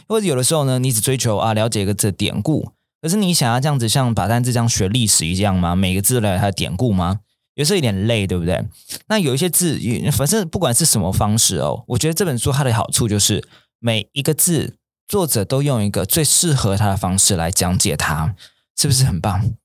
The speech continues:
好，来，那这边我举几个例子哦。但是其里头哦，这个二十九页就介绍了一个字，叫做 Genesis。好，那他就说啊，这个 Genesis，其实这个 Genesis，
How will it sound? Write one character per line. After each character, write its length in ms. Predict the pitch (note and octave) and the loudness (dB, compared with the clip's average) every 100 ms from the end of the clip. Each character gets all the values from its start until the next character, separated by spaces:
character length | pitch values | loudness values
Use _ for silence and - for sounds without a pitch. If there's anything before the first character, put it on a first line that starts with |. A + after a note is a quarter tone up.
| _ | _
好， 160 | - G#2 | -4 -2
来， 220 | G#2 A#2 | 0 0
那 80 | E3 | 0
这 60 | |
边 140 | F3+ F3 | 0 0
我 140 | C#3 | 0
举 180 | C3 A#2+ | 0 -2
几 80 | A2 | 0
个 80 | F2+ | 0
例 140 | A#2 | 0
子 140 | - | 0
哦。 180 | D2 F#2+ G2 _ _ _ _ _ _ - | 0 -2 -4 _ _ _ _ _ _ -4
但 140 | C3+ | 0
是 160 | B2+ B2+ - - _ | 0 -2 -8 -20 _
其 160 | - C#3+ | -2 -2
里 240 | C#3 C3 | 0 -2
头 180 | A2+ A#2 | 0 0
哦， 180 | C3 A#2+ | 0 0
这 140 | - | -2
个 120 | A#2 A2+ | -2 0
二 120 | D#3 | 0
十 100 | C3+ | 0
九 160 | A2 | 0
页 120 | G2+ G#2+ | 0 0
就 100 | A2+ | 0
介 140 | A2+ | 2
绍 80 | G2+ | 0
了 100 | E2+ | 0
一 60 | |
个 100 | F#2+ | 0
字， 220 | F#2 - F#2+ | 0 0 0
叫 100 | F2 | 0
做 140 | F#2+ | -2
Genesis。 680 | - A#2 A#2+ G#2+ - - - - - - - _ - | 0 0 2 0 0 0 0 -2 -18 -20 -20 _ -6
好， 160 | A#2 | -2
那 100 | B2 | 0
他 120 | F#3 G3+ | 0 0
就 100 | F#3 | 0
说 240 | F3 E3+ | 0 2
啊， 100 | D#3+ | 2
这 100 | D#3+ | 0
个 120 | D#3 | -2
Genesis， 500 | G#2 C3 D#3+ C3 - | 0 0 2 0 0
其 160 | - D3 | 0 0
实 60 | |
这 80 | D3+ | 0
个 60 | C#3 | 0
Genesis， 560 | C#3 C3 - D#2+ - | 0 2 0 2 0